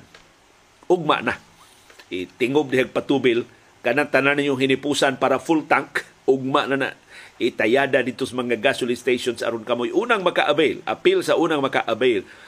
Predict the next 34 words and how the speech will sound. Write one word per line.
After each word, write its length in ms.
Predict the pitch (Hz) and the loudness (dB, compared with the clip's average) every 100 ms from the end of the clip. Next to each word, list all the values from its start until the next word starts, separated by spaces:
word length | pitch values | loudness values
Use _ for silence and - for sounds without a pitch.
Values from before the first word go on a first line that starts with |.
| - | -12
ni 240 | 131 131 135 | -4 0 2
ining 240 | 127 110 | 0 0
mas 240 | 120 151 135 | -2 0 0
barato 400 | 127 139 131 104 - - | 0 0 0 -6 -10 -6
nga 160 | - - | -2 0
presyo 320 | 139 - 131 | 0 0 -2
sa 160 | 113 | -2
gasolina, 560 | 90 92 113 143 131 120 | -4 -4 -2 0 0 -2
sa 160 | 104 87 | -6 -6
krudo, 480 | 139 135 120 117 - - - | -2 0 0 -2 -6 -20 -4
o 160 | 131 131 | -2 0
sa 240 | 143 120 - | 0 0 0
kerosene, 400 | 120 117 139 131 | -2 -2 -2 -2
kay 160 | 131 | 0
tagsaon 480 | 135 - 143 139 123 | -2 0 0 2 0
ra 80 | 117 | -2
ni. 80 | - - _ _ _ - - - - | -6 -14 _ _ _ -20 -20 -20 -2
Ang 160 | 139 147 | 0 2
rason 400 | 151 196 202 190 | 2 2 2 2
nga 80 | 160 | 0
nung, 320 | 160 160 143 | 2 0 2
ah, 80 | 131 | 2
nalaslasan 720 | 127 127 123 156 165 170 160 | 2 2 2 0 2 0 0
ang 160 | 123 123 | -2 0
presyo 320 | 139 - 131 | 0 0 0
sa 400 | 127 117 104 107 | 2 2 2 2
lana 320 | 147 151 143 | 2 2 0
karong 240 | 127 120 | 0 -2
simanaha, 560 | - 185 185 175 151 139 - - - - | -2 -2 0 2 0 -2 -10 -20 -20 -2
mao 320 | 143 147 139 | 2 2 2
ang 480 | 123 127 123 110 - _ - | 0 0 -2 -8 -16 _ 0
kabalaka 560 | 143 123 147 - 143 | 2 2 2 2 0
sa 240 | - 131 - | 2 0 0
atong 560 | 127 - 123 120 113 | -2 0 0 0 -8